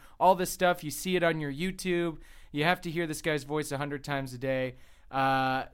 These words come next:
I just don't know if the message is inspiring enough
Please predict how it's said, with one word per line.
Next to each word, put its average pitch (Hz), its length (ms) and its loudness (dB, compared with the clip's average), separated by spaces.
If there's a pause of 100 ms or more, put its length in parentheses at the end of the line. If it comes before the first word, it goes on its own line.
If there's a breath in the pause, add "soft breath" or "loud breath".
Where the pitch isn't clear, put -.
(160)
I 156 120 2
just 180 260 -2
don't 180 220 4
know 156 200 2
if - 160 -8
the 135 180 0
message 131 460 -4
is 113 160 -6
inspiring 127 800 -2
enough 120 420 -6